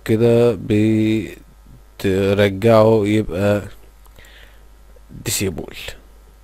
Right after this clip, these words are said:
وبكده انت قفلت ال وي بي اس. اخر حاجة ومن اهم الحاجات اللي الناس برضو ما بتشغلش بالها، بيعمل اي حماية خلاص، آه، في السكيورتي هنا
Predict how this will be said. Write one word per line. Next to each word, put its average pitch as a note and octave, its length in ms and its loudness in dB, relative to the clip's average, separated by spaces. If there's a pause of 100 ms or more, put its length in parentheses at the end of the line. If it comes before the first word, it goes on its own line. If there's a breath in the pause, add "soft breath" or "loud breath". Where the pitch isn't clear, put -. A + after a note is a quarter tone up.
(200)
وبكده A2+ 340 0
انت G#2+ 180 -2
قفلت G#2+ 420 -4 (500)
ال G2+ 420 -4
وي G2+ 320 -4
بي G2 360 -8
اس. - 300 -16 (1040 loud breath)
اخر C#3+ 240 -2
حاجة B2+ 420 0
ومن A#2 200 -2
اهم B2 280 0
الحاجات A2 520 -2
اللي G2 160 -4
الناس G#2 840 -4
برضو G#2 600 -2
ما G2+ 140 -4
بتشغلش A#2 460 -4
بالها، G#2 340 0
بيعمل A2 360 -2
اي A2 220 0
حماية A2 300 0
خلاص، A#2 480 -4 (720 loud breath)
آه، G2+ 1080 -2
في A#2 420 0
السكيورتي C#3+ 720 0
هنا E3+ 200 2